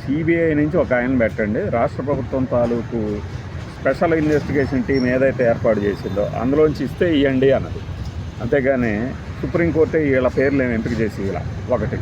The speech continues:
అయిపోయింది కదా అక్కడతో. పైగా వీళ్ళ కులాలు ఏంటి అనేది చాలామందికి తెలియదు, తొంభై శాతం మందికి తెలియదు, మిగిలిన వాళ్ళకి తెలిసినా కూడా పట్టించుకోలేదు. వాడు వీడు అని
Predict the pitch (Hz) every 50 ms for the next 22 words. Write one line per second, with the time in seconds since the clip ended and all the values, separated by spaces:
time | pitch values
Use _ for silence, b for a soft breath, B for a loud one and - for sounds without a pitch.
0 | - - 117 127 117 123 123 113 117 117 117 113 113 - - 104 101 - - -
1 | - - - - - - - - - - - - 123 135 143 147 135 127 131 131
2 | 131 120 - 127 127 135 139 143 151 147 147 147 139 131 127 127 131 131 127 120
3 | 123 127 120 - - 110 117 127 131 131 131 131 123 110 104 110 110 107 110 110
4 | 120 160 175 160 - - - 107 104 110 110 113 107 101 117 113 117 131 127 127
5 | 120 120 120 101 110 107 113 113 117 117 151 151 123 117 117 120 123 127 123 120
6 | 120 104 104 107 104 92 110 113 107 113 120 - - 104 98 104 104 - - -
7 | 87 78 - - - - - - - - - - - - - - - 92 95 107
8 | 127 143 151 160 165 156 151 151 151 143 143 143 143 139 135 135 131